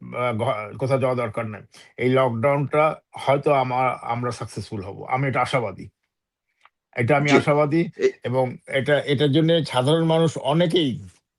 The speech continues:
Speaker 1: অনেক লোকের সাথে আমার অ্যা-, across the country কথা হয়েছে।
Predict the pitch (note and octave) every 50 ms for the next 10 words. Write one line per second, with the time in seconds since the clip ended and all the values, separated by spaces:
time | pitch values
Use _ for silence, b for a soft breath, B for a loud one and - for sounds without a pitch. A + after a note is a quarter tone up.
0 | _ _ _ _ _ _ _ _ - - B2 C#3 D#3+ F3 E3+ E3 - - - C#3+
1 | D3+ D#3+ D#3 F3+ D#3+ - - E3 - - E3+ D#3+ D#3 C#3+ D3+ D3 D3 C3 - -
2 | - - A#2+ B2 A2+ - C#3 C3+ - - D#3 D3+ D#3+ D3+ - D3 D3 D#3 D3+ D3
3 | C#3 C3+ B2+ A2+ - _ _ _ - C3+ C#3 C#3+ - D3 D3 B2 C#3 C3 - C#3
4 | C3 B2 B2 A2+ - F3 F#3